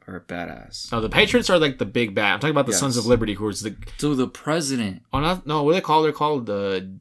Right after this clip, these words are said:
Speaker 2: Dead Cell? No, something.
Speaker 1: Dead Cell sounds right.
Speaker 2: Right? Okay, that's who, like, Fortune and Vamp and
Speaker 1: I like Fortune.
Speaker 2: Batman.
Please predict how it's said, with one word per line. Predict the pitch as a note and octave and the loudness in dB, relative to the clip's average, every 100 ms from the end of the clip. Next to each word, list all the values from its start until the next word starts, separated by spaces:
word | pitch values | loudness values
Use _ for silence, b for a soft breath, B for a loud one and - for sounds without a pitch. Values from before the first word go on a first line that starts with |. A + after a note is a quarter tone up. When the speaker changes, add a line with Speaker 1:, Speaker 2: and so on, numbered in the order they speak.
| _ _ _ | _ _ _
Speaker 2:
Dead | - C3+ D#3+ | -4 -2 -2
Cell? | - A#3+ - | -4 -4 -6
No, | F#2 F#2 | -6 -8
something. | F#2 - B2+ - A2 A2 A2+ | -12 -14 -16 -16 -16 -16 -14
Speaker 1:
Dead | - G#2+ | -4 -2
Cell | - A2 | -2 -8
sounds | G2+ F#2+ | -8 -10
right. | G2 G2 - _ - | -10 -14 -14 _ -6
Speaker 2:
Right? | A#2 D#3+ - | -2 -2 -2
Okay, | B2 A#2 | 0 2
that's | B2+ - | 2 2
who, | C#3+ B2+ | 2 4
like, | A2+ G#2+ | 2 -2
Fortune | - A#2+ G#2+ A#2+ A2+ A2 | 0 0 0 -4 -6 -6
and | G2+ F#2+ F#2+ | -4 -4 -4
Vamp | G#2+ G2+ G2 | -8 -8 -8
and | F#2+ F#2 G2 | -8 -8 -2
Speaker 1:
I | A#2 | 2
like | C3+ D#3+ | 2 0
Fortune. | - A#2 A2+ A2+ | 2 2 4 0
Speaker 2:
Batman. | G#2+ G#2 | 0 -4